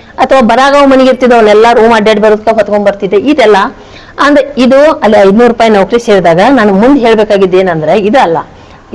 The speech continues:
ಆಮೇಲೆ ಈ ಹುಡುಗರ್ನ ಬಾಲ್ವಾಡಿಗೆ ಬಿಟ್ಟಾಗ ನಂದ ಹನ್ನೊಂದೂವರೆ ತನ ಅದೆಲ್ಲ ಹಾಸ್ಟೆಲ್ದೆಲ್ಲ ನೋಡ್ಕೊಂಡು,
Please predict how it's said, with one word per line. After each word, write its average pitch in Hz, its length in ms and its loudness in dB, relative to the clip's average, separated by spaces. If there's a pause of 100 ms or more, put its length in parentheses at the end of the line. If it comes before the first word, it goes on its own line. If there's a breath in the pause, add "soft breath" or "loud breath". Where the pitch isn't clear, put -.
(300)
ಆಮೇಲೆ 294 300 2
ಈ - 20 2
ಹುಡುಗರ್ನ 285 560 2
ಬಾಲ್ವಾಡಿಗೆ 269 520 2
ಬಿಟ್ಟಾಗ 247 340 0 (100)
ನಂದ 233 300 0
ಹನ್ನೊಂದೂವರೆ 254 920 2
ತನ 262 200 0
ಅದೆಲ್ಲ 240 320 2 (420)
ಹಾಸ್ಟೆಲ್ದೆಲ್ಲ 226 720 0
ನೋಡ್ಕೊಂಡು, 214 760 0